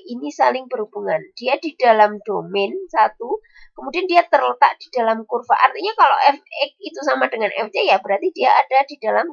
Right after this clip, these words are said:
kurva ini. Nah, jadi, eh, kita akan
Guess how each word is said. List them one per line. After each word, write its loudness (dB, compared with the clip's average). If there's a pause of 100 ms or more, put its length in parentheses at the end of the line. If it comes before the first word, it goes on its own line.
kurva 2 (720)
ini. -10 (1040)
Nah, -4 (480)
jadi, 0 (560)
eh, 10 (120)
kita 4 (240)
akan 0